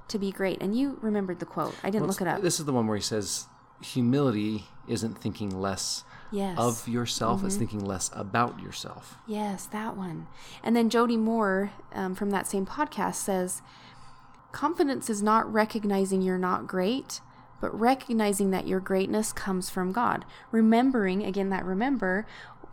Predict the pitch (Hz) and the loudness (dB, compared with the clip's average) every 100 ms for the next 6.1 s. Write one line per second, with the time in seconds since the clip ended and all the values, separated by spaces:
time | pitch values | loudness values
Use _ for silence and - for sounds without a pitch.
0 | - 247 254 240 233 - 220 202 196 - | 10 12 12 4 2 4 4 4 2 -4
1 | - 185 185 185 175 185 185 277 233 - | -2 2 2 2 0 0 -2 0 0 2
2 | 196 185 262 240 190 202 - - 214 208 | 0 2 2 4 2 0 -8 -8 0 2
3 | 208 233 269 - 208 196 - - - - | 4 4 2 2 2 0 -4 -20 -20 -20
4 | - - - 190 220 214 208 185 180 190 | -20 -20 -10 0 2 4 2 2 0 2
5 | 247 294 208 190 190 185 - 202 214 269 | 2 0 -2 -2 -2 -2 -4 -4 -2 -2